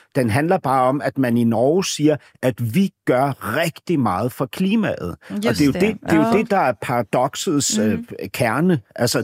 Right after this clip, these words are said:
Speaker 1: det er jo, øh, hvad hedder det, øn-, ønskværdigt, at man fra norsk side fremlagde tingene, som Hilde gør nu, ikke?
Speaker 2: Mm.
Speaker 1: Ikke for at, øh, at, øh, at undlade at påtage sig ansvaret for omstillingen, men for at,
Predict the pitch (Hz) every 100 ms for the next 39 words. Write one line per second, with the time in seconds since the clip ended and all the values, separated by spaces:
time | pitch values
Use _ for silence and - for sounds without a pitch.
0 | - 139 120 117 127 110 98 - - -
1 | - 113 110 - 123 104 113 101 117 -
2 | 156 127 - 147 127 - 127 156 139 170
3 | 175 - - 123 117 120 123 110 110 -
4 | 113 117 151 139 - - 131 143 - 120
5 | 143 156 101 143 110 127 147 123 107 220
6 | 208 240 131 87 90 92 76 - - 160
7 | 214 - - 220 - 151 185 247 - 160
8 | 117 123 120 - 120 113 107 - 113 -
9 | 117 104 87 - - - - 127 - 160
10 | 170 214 147 101 90 - 120 - 131 -
11 | - _ - - 95 - 117 - 123 160
12 | - - - 113 - 131 120 123 131 151
13 | - 156 - 98 101 - - - - 139
14 | 131 - 165 - 127 131